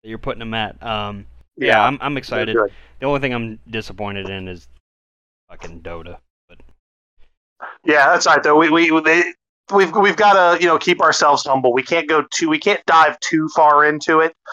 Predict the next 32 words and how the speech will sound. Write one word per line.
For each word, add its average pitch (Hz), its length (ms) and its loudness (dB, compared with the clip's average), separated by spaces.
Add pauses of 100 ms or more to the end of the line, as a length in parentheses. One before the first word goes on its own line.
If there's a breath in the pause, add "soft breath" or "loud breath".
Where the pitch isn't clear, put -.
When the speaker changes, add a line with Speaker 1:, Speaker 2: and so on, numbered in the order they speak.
(260 loud breath)
Speaker 2:
But, 143 240 2 (180 loud breath)
you 170 100 2
know, 156 160 6
and 160 180 0 (120)
we 220 120 2
knew 208 200 4
this 175 200 2
was 180 140 2
coming, 147 320 0
so, 156 180 2
like, 143 260 -2 (520)
knowing 214 280 2
that 151 120 2
we're 160 100 2
getting 160 160 0
ready 147 120 0
to 127 60 2
watch 123 320 2
Dota 143 340 2
is 113 140 -4
not 127 260 2 (380)
hurting 143 500 0
me 131 120 -4
so 120 300 -2
bad 127 280 -2
because 131 260 0
we 135 120 2
saw 143 280 2
this 135 180 0
coming 127 440 0 (340 loud breath)
months 123 420 -2
ago. 147 380 2